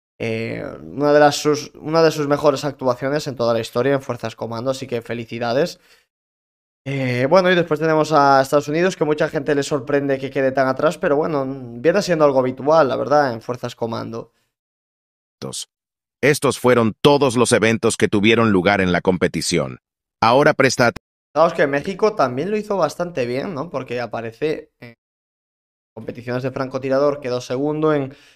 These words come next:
Speaker 1: eh, el evento acuático, quedó primero, o sea que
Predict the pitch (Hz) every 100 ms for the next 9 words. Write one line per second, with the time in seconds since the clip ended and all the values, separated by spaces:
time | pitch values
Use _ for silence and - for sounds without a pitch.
0 | _ _ _ - 123 120 120 117 117 117
1 | - - _ _ 123 123 123 131 135 127
2 | 143 139 135 120 113 117 123 139 135 139
3 | 147 156 165 - 117 123 -